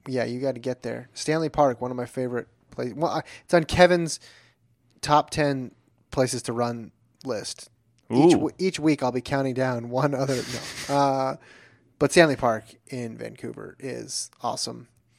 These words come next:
Speaker 1: Long time, first time. Really enjoy the show. From your interviews with such track luminaries as Malcolm Gladwell and Otto Bolden to in-depth hypothetical discussions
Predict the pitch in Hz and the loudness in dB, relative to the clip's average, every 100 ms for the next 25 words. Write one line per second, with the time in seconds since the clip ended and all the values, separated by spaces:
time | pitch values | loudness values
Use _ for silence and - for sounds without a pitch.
0 | - _ - _ _ _ 147 175 180 180 | -20 _ -20 _ _ _ 4 4 6 4
1 | 165 170 - 147 135 143 147 143 135 127 | 6 2 4 0 2 2 2 2 0 2
2 | 147 131 135 131 143 135 131 135 143 135 | 0 0 -2 -2 0 -2 -2 -2 -2 -2
3 | - 151 151 151 151 147 139 127 135 135 | -2 -2 -2 -2 -2 -2 -2 -4 -4 -2
4 | 139 139 139 139 135 127 123 120 151 170 | -2 -2 0 0 0 -2 -4 0 2 4
5 | 160 - - - - - 180 190 170 151 | 0 -6 -20 -18 -8 -6 -2 0 2 2
6 | - 143 151 156 147 143 135 - 131 - | 4 0 2 -2 -2 -4 -4 -2 -2 -2
7 | 127 | -8